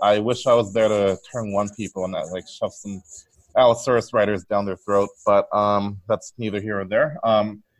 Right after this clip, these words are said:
I think Hogak's going to be, it's probably, it's probably just gonna get banned in the August twenty-eighth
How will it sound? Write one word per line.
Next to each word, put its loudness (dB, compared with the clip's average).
I 4
think -4
Hogak's 2
going -4
to -10
be, -2
it's -8
probably, 2
it's -10
probably 2
just -10
gonna -14
get -6
banned -4
in -8
the -8
August 0
twenty-eighth -12